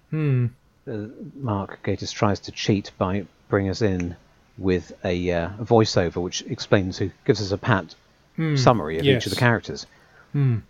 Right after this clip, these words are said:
Speaker 2: But there's very little to differentiate them. The descriptions don't really seem borne out by the way they speak or act.
Speaker 1: Hmm.
Speaker 2: So it all seems, this one thinks he's the Joker of the pack. I don't think he says a single thing that's funny or supposed to be
Speaker 1: Hmm.
Speaker 2: funny after that.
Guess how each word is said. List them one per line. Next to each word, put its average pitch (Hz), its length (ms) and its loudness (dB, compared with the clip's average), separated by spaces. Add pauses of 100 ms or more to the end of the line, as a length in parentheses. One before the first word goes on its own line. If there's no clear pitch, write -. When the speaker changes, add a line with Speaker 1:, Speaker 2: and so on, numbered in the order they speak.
(200)
Speaker 2:
But 156 100 -4
there's 160 120 2
very 190 220 -2
little 143 160 -4
to 117 80 -12
differentiate 110 580 -6
them. 71 160 -18
The 110 80 -12
descriptions 110 720 -8
don't 127 340 -4
really 127 240 2
seem 113 240 -6
borne 113 300 -2
out 110 240 -6
by 101 120 -2
the 101 100 -6
way 107 200 0
they 98 240 -4
speak 110 420 -6
or 101 140 -4
act. - 360 -10 (320)
Speaker 1:
Hmm. 151 180 -2
Speaker 2:
So 135 100 4
it 127 60 2
all 143 180 -2
seems, 131 260 -6 (160)
this - 200 -2
one 135 160 0
thinks 147 180 -2
he's 143 120 -10
the 135 80 -12
Joker 151 360 2
of 98 60 -8
the 92 60 -12
pack. 76 280 -16
I 190 80 -2
don't 247 160 0
think 160 100 -6
he 120 60 -6
says 113 240 -4
a 120 60 -8
single 107 340 -6
thing 110 180 -6
that's - 220 -12 (400)
funny 113 400 0
or 101 120 -6
supposed 156 300 -2
to 143 40 2
be 135 80 2
Speaker 1:
Hmm. 120 40 0
Speaker 2:
funny 92 320 -6
after 113 320 -2
that. 76 220 -10